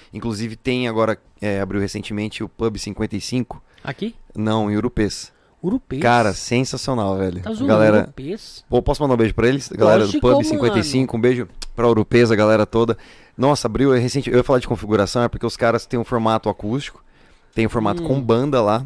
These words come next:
Speaker 1: eles levam banda também. Então, é, depende da configuração do contratante. Tem os noivos que querem, "Gui, eu quero que você seja lá,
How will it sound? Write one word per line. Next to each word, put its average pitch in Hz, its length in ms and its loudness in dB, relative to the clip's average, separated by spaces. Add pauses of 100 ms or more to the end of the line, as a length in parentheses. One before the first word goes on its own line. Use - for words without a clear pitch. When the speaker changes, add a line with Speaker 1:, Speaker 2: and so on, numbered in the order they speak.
(260)
Speaker 1:
eles 101 200 -6
levam 107 300 0
banda 107 320 -2
também. 101 340 -4 (580)
Então, 120 440 0
é, 120 200 2
depende 135 280 -2
da 135 80 0
configuração 139 500 -2
do 131 80 -8
contratante. 135 520 -4
Tem 139 160 -4
os 127 80 -2
noivos 127 260 -2
que 104 140 -14
querem, 117 240 -4
"Gui, 147 120 -4
eu 143 100 -2
quero 135 180 -6
que - 100 -20
você 131 220 -8
seja 123 240 0
lá, 123 300 2